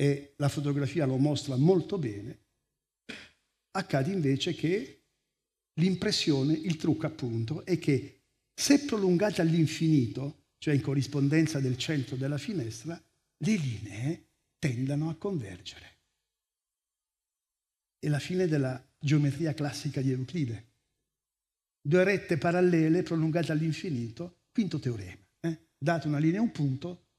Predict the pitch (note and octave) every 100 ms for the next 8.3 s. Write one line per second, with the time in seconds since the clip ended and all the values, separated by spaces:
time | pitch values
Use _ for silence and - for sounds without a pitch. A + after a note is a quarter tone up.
0 | _ _ _ _ - D#3+ F#3 F#3 F3 G3+
1 | G3 G#3+ F3+ E3 D3 E3+ D3+ C#3+ B2 A2
2 | C#3 D3+ D#3 F#3 D#3+ C#3 C3+ A#2+ - -
3 | D3+ F#3+ G#3 F#3 F#3+ F3+ E3+ C3 B2+ D#3
4 | - _ _ _ _ _ - G#3 F#3+ F3+
5 | E3+ E3+ E3+ E3+ E3+ C3+ D#3 D#3 F3+ C3
6 | D#3 D#3 D3+ D3 D#3+ E3+ D#3 F#3 - -
7 | - C3+ D#3 D#3 D#3 E3+ C3 B2 D3 C#3
8 | G#2+ E2+ F2+